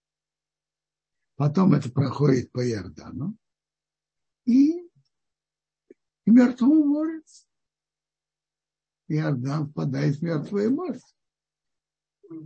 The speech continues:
И это, это земля Израиля по её границам. И Миша сказал, это земля, которая будет унаследовать по жребию, то Бог велел дать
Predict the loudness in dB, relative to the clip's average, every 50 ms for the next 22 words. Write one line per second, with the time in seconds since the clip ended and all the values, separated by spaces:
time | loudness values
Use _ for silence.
0 | -2 2 4 4 4 2 -4 -14 _ _ _ _ _ _ _ -4 -2 -2 -2 -2
1 | -4 -6 -6 -6 -6 -8 -12 -16 _ _ _ _ _ _ -2 -2 -2 0 -2 -2
2 | -2 -2 -6 -10 _ _ _ _ _ _ _ _ _ _ 4 4 6 6 6 6
3 | 4 4 2 2 0 2 2 2 4 4 2 2 0 0 2 2 2 0 0 -2
4 | -2 0 0 0 -2 -4 -6 -10 -14 -16 -16 _ _ _ _ _ _ _ _ _
5 | _ _ _ _ _ _ _ _ -20 -20 _ _ _ _ _ _ -20 -20 _ _
6 | _ _ _ _ _ _ _ -4 0 2 2 2 0 -2 -6 -8 -8 -8 -8 -8
7 | -8 -6 -6 -6 -4 -2 -2 -2 0 0 2 2 2 0 -2 -4 -6 -8 -8 -6
8 | -6 -4 -4 -2 2 2 2 2 2 0 -4 -4 -4 -6 -8 -6 -4 -4 -4 -4
9 | -4 -6 -8 -8 -10 _ -8 -8 -8 -6 -6 -8 -8 -8 -8 -8 -8 -8 -6 -8
10 | -8 -12 _ _ _ -20 -20 _ _ _ -2 0 2 4 4 2 2 2 -2 -4
11 | -4 -4 -6 -8 -10 -10 -6 -4 -4 -4 -6 -8 -16 -20